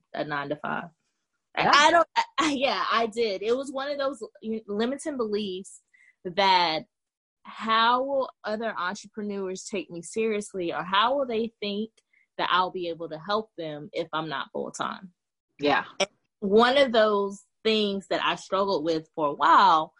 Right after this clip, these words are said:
Speaker 1: and eventually I was like, "Look," <laughs> and when I started niching down, I was just like, "Look, I have to, there, I'm not the only one doing this. There are several people that have a nine-to-five, and they have a side hustle, and they're doing it all,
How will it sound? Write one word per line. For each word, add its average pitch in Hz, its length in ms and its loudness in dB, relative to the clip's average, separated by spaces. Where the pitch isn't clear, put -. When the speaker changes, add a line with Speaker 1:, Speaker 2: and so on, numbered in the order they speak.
Speaker 1:
and 175 680 -4
eventually 226 580 0
I 196 100 2
was 190 160 -2
like, 175 240 -2
"Look," 147 320 -8
<laughs> - 120 -20
and 220 80 6
when 226 120 6
I 226 60 6
started 214 280 2
niching 208 260 0
down, 185 280 2
I 170 40 0
was 185 140 -4
just 170 100 -12
like, 170 160 0
"Look, 156 160 -6
I 190 200 4
have 175 320 2
to, 151 280 -2
there, 262 280 6
I'm 262 120 2
not 262 180 0
the - 100 -4
only 208 200 -6
one 180 200 -8
doing 156 260 -8
this. 156 380 -14
There 220 380 4
are 190 240 4
several 269 540 4
people 220 580 -2
that 175 160 0
have 170 220 0
a 160 60 -10
nine-to-five, 247 1040 2
and 175 100 -14
they 175 180 -8
have 147 200 -8
a - 20 -20
side 233 380 0
hustle, 226 400 0
and 170 100 -10
they're 160 100 -6
doing 226 280 -2
it 220 100 -2
all, 196 480 4